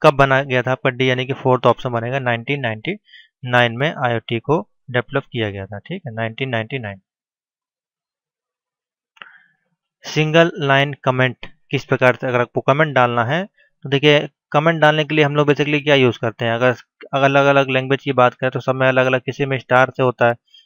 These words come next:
किसी में सिंगल फॉरवर्ड स्लैश होता है, किसी में डबल फॉरवर्ड स्लैश होता है। तो आपका Python ने पूछा गया है, ठीक है। तो थ्री पॉइंट एट का देखिए ऑप्शन क्या होगा, एक ही ऑप्शन है यहाँ पे दिया हुआ है, डबल फॉरवर्ड स्लैश, यानी कि जब भी कोई कमेंट होगा तो उसमें कोई अलग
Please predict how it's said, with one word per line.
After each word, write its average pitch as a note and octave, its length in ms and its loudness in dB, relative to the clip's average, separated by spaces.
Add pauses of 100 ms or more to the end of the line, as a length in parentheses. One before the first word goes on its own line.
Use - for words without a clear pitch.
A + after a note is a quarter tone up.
(120)
किसी C3+ 200 -2
में C#3 120 -2
सिंगल C3+ 320 -2
फॉरवर्ड C3+ 360 2
स्लैश C3 160 -2
होता B2+ 160 -2
है, B2 100 0
किसी B2+ 160 -8
में C3 140 -4
डबल B2 240 2
फॉरवर्ड B2+ 420 2
स्लैश B2 260 -4
होता A#2 240 0
है। A#2+ 60 -2 (540)
तो D#3+ 380 4
आपका D3+ 560 4 (340)
Python C#3 240 2
ने C#3+ 80 -2
पूछा A#2+ 300 -2
गया A2 180 -4
है, A2 60 -2
ठीक F3+ 220 -8
है। D#3 60 0
तो C3+ 120 -4
थ्री C3+ 200 -6
पॉइंट C#3 240 -4
एट C#3+ 220 -2
का C#3 120 -2
देखिए C3 180 -2
ऑप्शन B2+ 320 2
क्या C3 140 0
होगा, B2+ 120 2
एक C#3 260 0
ही D3+ 60 0
ऑप्शन C3 360 0
है B2+ 60 -2
यहाँ A#2 140 -2
पे B2+ 120 -8
दिया A#2 260 -6
हुआ A#2 240 -2
है, F#3 100 -4 (480)
डबल C3+ 280 6
फॉरवर्ड C3 440 4
स्लैश, A#2 240 -6
यानी A#2 180 -6
कि D3+ 220 -8 (380)
जब B2+ 140 -4
भी D3+ 100 0
कोई D3+ 180 4
कमेंट C#3 340 0
होगा C3+ 180 2
तो C3+ 100 -2
उसमें C#3 200 -4
कोई C#3 160 0
अलग C#3 280 -2